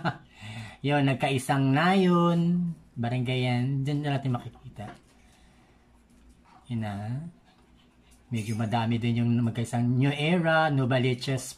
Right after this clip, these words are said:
proper, Obrero, Old Capitol Site, ah, Paang Bundok, hindi ko naman yan alam.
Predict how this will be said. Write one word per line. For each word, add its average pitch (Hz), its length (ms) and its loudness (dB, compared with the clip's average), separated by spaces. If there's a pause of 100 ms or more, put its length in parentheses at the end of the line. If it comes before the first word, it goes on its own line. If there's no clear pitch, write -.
proper, 175 800 2
Obrero, 175 1400 2 (880)
Old 180 320 2
Capitol 151 480 0
Site, 151 1120 0 (1800)
ah, 135 320 0
Paang 160 400 2
Bundok, 156 800 0
hindi 139 80 0
ko 139 160 0
naman 131 240 4
yan 131 160 0
alam. 113 400 -2